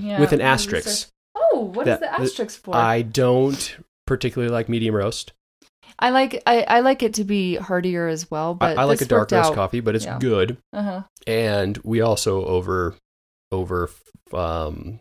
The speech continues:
Speaker 2: French pressed it
Speaker 1: By a lot.
Speaker 2: by a lot. So
Speaker 1: Yeah.
Speaker 2: we'll give it another shot here, but it, it's, it's good. It's quality. You, you can tell the beans are a quality, quality
Speaker 1: Right.
Speaker 2: bean, a decent roast. So
Speaker 1: Right.
Speaker 2: I, I, it's,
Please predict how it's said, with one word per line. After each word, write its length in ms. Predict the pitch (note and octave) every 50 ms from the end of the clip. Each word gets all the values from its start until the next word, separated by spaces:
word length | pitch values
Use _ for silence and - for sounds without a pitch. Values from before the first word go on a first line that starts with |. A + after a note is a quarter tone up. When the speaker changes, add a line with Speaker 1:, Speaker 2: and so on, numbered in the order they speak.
| _
Speaker 2:
French 260 | - - G2 E2+ -
pressed 280 | - - - - - -
it 100 | D#2 -
Speaker 1:
By 140 | - D#3 D3+
a 80 | D3
lot. 340 | C#3+ - D2 - D2 - - _
Speaker 2:
by 120 | - - F#2+
a 60 | F2
lot. 280 | E2+ D#2 C#2+ - - -
So 160 | - - A2
Speaker 1:
Yeah. 240 | G2 F#2+ F#2 F2 E2+ - - _ _ _ _
Speaker 2:
we'll 80 | - C3
give 120 | C#3 D#3+ C#3
it 60 | C3
another 240 | B2+ B2+ A#2+ A2 G2+
shot 420 | - - - G#2+ F#2+ F2+ E2+ -
here, 220 | - - F#2 F#2 F2
but 160 | E2 F#2 G#2
it, 180 | - D3+ E3+ -
it's, 360 | - C3+ D3+ - - - -
it's 180 | G#2+ A#2 B2 -
good. 300 | - A2 A2 B2 B2+ A2 - -
It's 180 | - A#2+ A#2+ -
quality. 560 | - - A2+ B2 C#3 C3+ A#2+ G#2 A2 G#2+ G#2 -
You, 80 | A#2 F2
you 120 | G2+ B2+
can 80 | C3 A#2+
tell 200 | - A#2+ A#2 A2
the 80 | G#2
beans 300 | G2 F#2+ G#2+ G2+ G2 F#2+
are 120 | G2+ F2+ F2
a 60 | E2+
quality, 560 | - - F#2+ F#2 F2+ F2+ F2+ F2 E2+ F2 - - _ - - -
quality 320 | - - G2+ F2+ F2 F2+
Speaker 1:
Right. 240 | F3+ - E2+ F2+ E2+
Speaker 2:
bean, 80 | E2+ E2
a 60 | D#2+
decent 320 | - F2 E2+ - - -
roast. 320 | D#2+ E2 F2 F2 F2 - -
So 200 | - F2 F2+ - - - -
Speaker 1:
Right. 160 | F3 D#3+ - -
Speaker 2:
I, 80 | - - -
I, 60 | A#2+
it's, 280 | G2+ G2 A#2 A#2 -